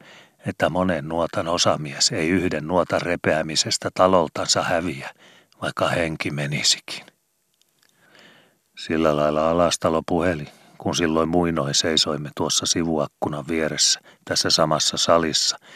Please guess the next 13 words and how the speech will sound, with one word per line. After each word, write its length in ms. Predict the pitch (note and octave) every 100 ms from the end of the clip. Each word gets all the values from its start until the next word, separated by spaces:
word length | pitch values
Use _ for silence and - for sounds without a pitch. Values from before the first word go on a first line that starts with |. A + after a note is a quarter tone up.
| - - -
ja 100 | E2+
katselimme 600 | E2 D2+ - D2 C#2+ C#2+
kaljaaseamme 800 | - E2+ E2 D2+ D2+ - D2+ D2 D2
lahdella. 640 | D#2+ D#2 D#2 C#2+ C2+ - _ - - - - _
"Ps, 180 | - - - - _
ps," 440 | - C3 - - - - - _ _ _ -
sanoi 440 | - D#2 D2 C#2+
hän 320 | C#2+ D#2 D#2 - -
ja 80 | -
tihasi 420 | - D#2+ D#2 - -
pientä 400 | F#2+ D#2 F2 E2
vihisylkeä 800 | E2+ D#2+ - - D2 - D#2
rintapieleen, 840 | D2 E2+ E2 E2+ - D2 C#2 -